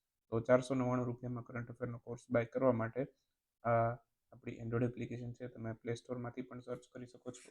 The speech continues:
અને બાકી ડિસ્ક્રિપ્શનમાં પણ લિંક મળી જશે. ઓકે, તો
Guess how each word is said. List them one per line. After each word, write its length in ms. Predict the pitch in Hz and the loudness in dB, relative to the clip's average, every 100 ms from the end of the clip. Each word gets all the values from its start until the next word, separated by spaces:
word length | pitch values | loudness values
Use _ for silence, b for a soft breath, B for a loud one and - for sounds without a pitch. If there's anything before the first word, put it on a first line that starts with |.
| _ | _
અને 120 | 117 | -14
બાકી 360 | 117 113 - 147 _ _ _ _ - | -4 -4 -4 -16 _ _ _ _ -2
ડિસ્ક્રિપ્શનમાં 680 | 127 131 127 - 117 117 | -2 0 -4 -2 -6 -6
પણ 140 | 117 117 | -8 -8
લિંક 280 | 117 120 - _ | -4 -6 -8 _
મળી 160 | 117 113 | 0 0
જશે. 340 | 110 110 - - _ _ _ | 0 -8 -14 -20 _ _ _
ઓકે, 180 | 120 185 202 _ _ _ _ _ _ | -12 -10 -12 _ _ _ _ _ _
તો 300 | 127 123 120 | -10 -6 -6